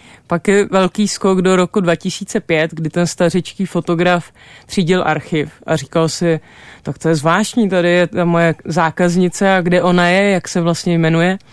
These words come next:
Eh, dal výzvu do regionálních novin a ptal se: "Znáte někdo tuhle tu dívku?" A nikdo se mu neozval. Pak zase skok do roku asi dva tisíce devět a jedna, ta parta těch studentů z toho projektu, který jsem zmiňovala,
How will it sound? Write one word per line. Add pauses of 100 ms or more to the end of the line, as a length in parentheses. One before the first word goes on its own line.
(460)
Eh,
dal
výzvu
do
regionálních
novin
a
ptal
se:
"Znáte
někdo
tuhle (100)
tu
dívku?"
A
nikdo
se
mu
neozval. (800)
Pak
zase
skok
do
roku
asi
dva
tisíce
devět (160)
a (260)
jedna,
ta
parta
těch
studentů
z
toho
projektu,
který
jsem
zmiňovala,